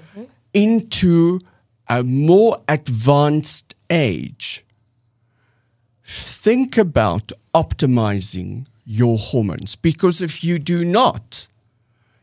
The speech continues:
Speaker 2: you open yourself up to other complications and diseases which can be prevented, mitigated,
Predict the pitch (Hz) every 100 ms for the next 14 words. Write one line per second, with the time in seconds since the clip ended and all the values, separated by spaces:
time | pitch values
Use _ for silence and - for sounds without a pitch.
0 | _ 110 127 - - 202 240 - 247 214
1 | 160 151 - 147 127 127 - - - 110
2 | 101 - - - - _ _ _ _ _
3 | - - 117 110 - - 170 170 226 -
4 | _ _ - 131 175 247 - 185 180 -
5 | 180 180 - _ 139 160 190 190 185 113
6 | 110 104 107 101 - - - _ 127 160
7 | - - 175 220 240 - 131 135 143 -
8 | _ _ _ - 110 98 95 101 127 160
9 | 165 208 220 - - _ _ _ _ _
10 | _ _ _ _ _ _ _ _ 120 123
11 | 175 202 190 - 82 82 - -